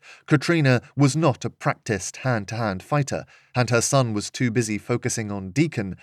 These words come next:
to notice what was happening. Lillian brought her hand to her mouth to stifle a scream. Jack Havens was reeling on the floor, clutching her eye. Breed flashed a final smile and drove her right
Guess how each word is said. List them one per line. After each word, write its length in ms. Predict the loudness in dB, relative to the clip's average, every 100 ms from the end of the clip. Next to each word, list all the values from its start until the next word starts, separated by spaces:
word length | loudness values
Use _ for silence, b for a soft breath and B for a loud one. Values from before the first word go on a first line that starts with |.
| b -4
to 100 | 0
notice 540 | 2 2 0 -6 -2
what 220 | 0 0
was 160 | -4 -4
happening. 480 | -6 -6 -8 -8 -14 _ _ B B
Lillian 420 | 4 6 6 2 -6 b
brought 240 | 4 4 4
her 140 | -2
hand 340 | 0 0 0
to 120 | -4 -6
her 120 | -6
mouth 480 | 0 0 0 -6 _ _ -4
to 80 | -4
stifle 440 | 0 -2 0 -4
a 40 |
scream. 560 | -4 -2 -2 -2 -4 -10 _ _ _ _ B B
Jack 380 | 4 6 4 -4 4
Havens 460 | 6 6 4 -2
was 180 | -6 -4
reeling 460 | 2 4 4 2 0
on 140 | -6
the 60 | -8
floor, 420 | -2 0 0 -4 b b 0
clutching 440 | 0 0 -6 -6
her 220 | -4 -2 0
eye. 380 | 0 0 -6 _ _ -2
Breed 440 | 4 6 6 0
flashed 440 | 0 0 0 -2 -6
a 40 |
final 480 | 0 0 2 -2 -4
smile 580 | -4 0 0 0 -2 -6 b b
and 180 | 0 2
drove 380 | 4 4 4 0
her 140 | -2
right 320 | 0 0 -2